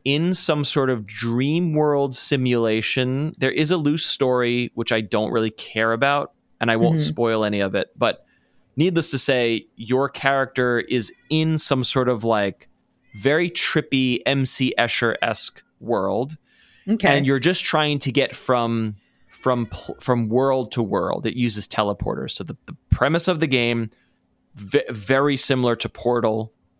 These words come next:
Speaker 1: is I'm at point A, the world is, is like a puzzle box, and I need to get to the teleporter B, which is somewhere else that I can't reach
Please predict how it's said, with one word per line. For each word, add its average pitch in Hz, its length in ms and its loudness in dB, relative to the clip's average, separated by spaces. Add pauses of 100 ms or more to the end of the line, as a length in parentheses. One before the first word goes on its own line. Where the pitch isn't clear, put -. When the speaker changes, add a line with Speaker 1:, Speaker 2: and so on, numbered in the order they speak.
Speaker 1:
is 113 480 0 (300)
I'm 117 180 2
at 113 220 0
point 123 280 0
A, 170 480 0 (540)
the 123 80 0
world 143 540 2
is, - 340 0
is 120 180 0
like 120 160 0
a - 60 -8
puzzle 165 380 0
box, 127 580 0 (280)
and 135 140 4
I 127 80 4
need 131 160 2
to 120 80 -2
get 107 320 -2
to 127 80 -2
the 95 120 -8
teleporter 123 720 0
B, 160 280 2
which 127 180 0
is 107 80 -2
somewhere 170 520 2
else 120 260 0
that 110 100 2
I 104 60 0
can't 135 320 -2
reach 117 520 -2